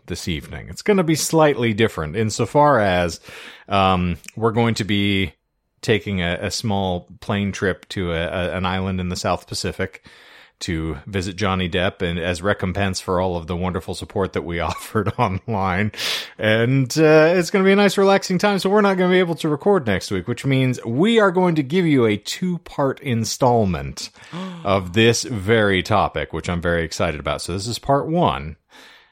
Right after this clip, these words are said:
Speaker 1: and y'all better buckle up. But, uh, over the entirety of the topic, we are going to have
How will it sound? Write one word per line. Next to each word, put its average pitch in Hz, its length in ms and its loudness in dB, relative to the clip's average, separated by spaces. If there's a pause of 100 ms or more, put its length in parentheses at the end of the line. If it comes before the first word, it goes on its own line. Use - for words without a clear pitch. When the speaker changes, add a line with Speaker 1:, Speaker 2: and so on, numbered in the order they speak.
Speaker 1:
and 80 140 -4
y'all 87 160 -2
better 90 400 0
buckle 92 500 -2
up. - 300 -6 (720)
But, 92 280 0
uh, 98 240 4
over 117 280 2
the 113 400 2
entirety 127 920 2
of 110 200 -2
the 123 80 0
topic, 113 480 0
we 98 160 0
are 92 100 2
going 98 300 0
to 92 80 -4
have 85 260 -2